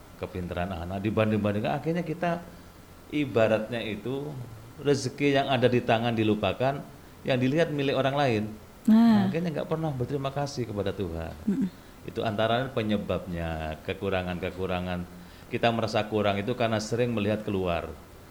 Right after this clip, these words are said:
Speaker 1: Pada dirinya tidak pernah dipikirkan. Allah padahal menyatakan, "Wa fi anfusikum afala tubsirun."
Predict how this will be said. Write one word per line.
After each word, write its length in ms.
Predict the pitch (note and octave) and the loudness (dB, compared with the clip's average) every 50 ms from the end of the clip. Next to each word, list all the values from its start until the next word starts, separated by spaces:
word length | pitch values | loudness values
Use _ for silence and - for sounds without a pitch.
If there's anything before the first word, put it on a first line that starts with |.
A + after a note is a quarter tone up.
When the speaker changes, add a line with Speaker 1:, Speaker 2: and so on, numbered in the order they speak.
| - - - - - - - - - | -20 -20 -20 -20 -20 -20 -14 -6 -2
Speaker 1:
Pada 160 | G#2 F2 F2 | 0 0 0
dirinya 480 | E2+ D#2+ F2+ E2+ E2+ G#2 G#2 F#2+ F2+ E2+ | 0 0 0 0 0 0 0 0 -2 -2
tidak 320 | - F#2+ E2+ F2+ F2 F2 | -2 -2 -4 -4 -4 -4
pernah 160 | E2 E2+ E2+ | -4 -4 -4
dipikirkan. 720 | D#2+ F2 E2 E2 E2+ D2+ E2+ E2+ E2+ D#2 - D#2+ D#2 E2+ - | -4 -6 -6 -8 -8 -6 -6 -6 -6 -4 -6 -6 -6 -6 -6
Allah 240 | - F2 F2+ G2 G2 | -6 -4 -4 -4 -4
padahal 320 | F#2+ F2+ E2+ G2+ F#2+ F#2 | -4 -2 -2 -2 -2 -2
menyatakan, 640 | F#2 F#2 F2+ F2 F2+ F#2 F2+ - A#2 A#2+ A#2+ A#2 A2+ | -4 -4 -4 -2 -2 -4 -2 -2 -2 -2 -2 -2 -4
"Wa 160 | G#2 G2+ E2+ | -4 -6 -6
fi 180 | - - G#2 G#2+ | -4 -4 -4 -2
anfusikum 800 | - G#2+ G2+ G2+ F#2+ G2+ G2 F#2 - A2+ G#2+ - C#3+ C#3+ C#3+ - | -2 -2 -2 -4 -4 -4 -4 -2 -2 -4 -2 0 0 0 0 0
afala 460 | - G#2 F#2 - G2+ G#2 G#2 G#2 G#2 | -2 -2 0 0 0 2 2 2 0
tubsirun." 640 | - A#2 G#2 - - B2+ C3+ C#3+ C#3 A#2+ G#2+ G2 | 0 -4 -2 0 0 2 4 4 4 4 4 2